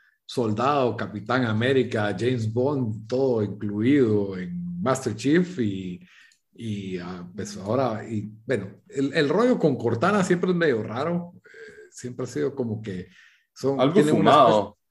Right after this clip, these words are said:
Speaker 1: especie, es una especie de amistad, noviazgo, <laughs> sentimental que tiene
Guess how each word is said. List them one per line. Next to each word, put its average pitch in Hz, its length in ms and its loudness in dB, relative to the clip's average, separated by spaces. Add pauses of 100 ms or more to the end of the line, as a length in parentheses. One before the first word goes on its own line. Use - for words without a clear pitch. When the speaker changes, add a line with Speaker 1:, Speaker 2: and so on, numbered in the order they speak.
(140)
Speaker 1:
especie, 135 120 2
es 131 100 -2
una 202 160 2
especie 175 340 4
de 151 80 6
amistad, 117 720 0
noviazgo, 117 1300 0 (100)
<laughs> 120 420 -4
sentimental 120 800 -2
que 127 100 2
tiene 131 680 2